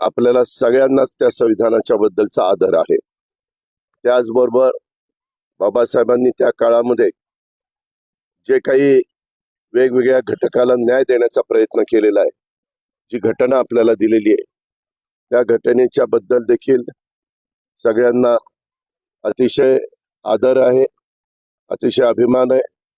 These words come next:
आणि त्याचा नेहमीच आपण प्रत्येक जण उल्लेख करत असतो. आज सध्या निवडणुका चालू असल्यामुळं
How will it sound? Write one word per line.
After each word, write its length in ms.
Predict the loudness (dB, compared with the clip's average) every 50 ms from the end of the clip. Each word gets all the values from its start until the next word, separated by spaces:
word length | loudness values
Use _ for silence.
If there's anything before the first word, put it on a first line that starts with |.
| _ _ _ _ _ _ _ _ _ -8
आणि 140 | -6 -6 -4 -2
त्याचा 260 | -2 -2 0 0 0 0 0 -2 -4 _ _ -16
नेहमीच 400 | -8 -2 0 0 0 0 0 -2
आपण 240 | -2 -2 -2 -4 -2
प्रत्येक 380 | -2 -4 -4 _ -2 -2 -2
जण 160 | 0 0 0 0
उल्लेख 260 | 0 0 0 -2 -2 0
करत 220 | 0 0 0 0 -2
असतो. 320 | -4 -4 -2 -2 -2 -2 -2 -4 _ _ _ _ _ _ _ _ _ _ _ _ _ _ _ _ -20 _ _ -6 -2
आज 260 | -2 -2 -2 -2 -2
सध्या 460 | -4 -4 -2 -2 0 0 2 2 0 -2 -2 -6 -10 _ _ _ _ _ _ _ _ _ _ _ -2
निवडणुका 460 | 0 2 2 2 0 0 0 0 -4 -2
चालू 220 | -2 -2 0 0 0
असल्यामुळं 560 | 0 -2 -2 -2 0 0 2 2 0 0